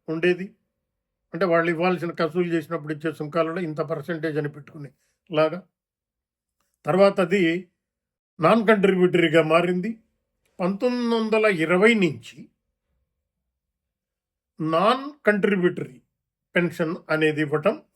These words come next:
బిగిన్ చేశారు. ఒకటి ఒకటి రెండు వేల నాలుగు వరకు, అంటే ముప్పై ఒకటి పన్నెండు రెండు వేల మూడు వరకు. అప్పటిదాకా నాన్ కంట్రిబ్యూటరీ పెన్షన్ స్కీమే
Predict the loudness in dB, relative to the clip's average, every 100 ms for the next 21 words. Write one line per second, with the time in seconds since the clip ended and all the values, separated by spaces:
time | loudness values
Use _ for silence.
0 | _ _ _ -4 0 2 2 0 0 -2
1 | 0 -4 0 0 0 -2 -2 -4 -6 _
2 | _ _ _ _ _ -10 -4 0 4 4
3 | 2 4 4 4 2 0 0 -2 -4 -4
4 | -2 -2 0 0 -2 -2 -2 -2 -2 -2
5 | -2 -4 -4 -2 -2 -4 -4 -4 -6 -12
6 | -16 _ _ _ _ _ _ _ _ _
7 | _ _ _ _ _ _ -16 -2 2 4
8 | 4 4 0 0 _ _ _ _ -2 0
9 | 2 0 2 0 2 0 0 -2 0 -2
10 | -4 -6 -4 0 2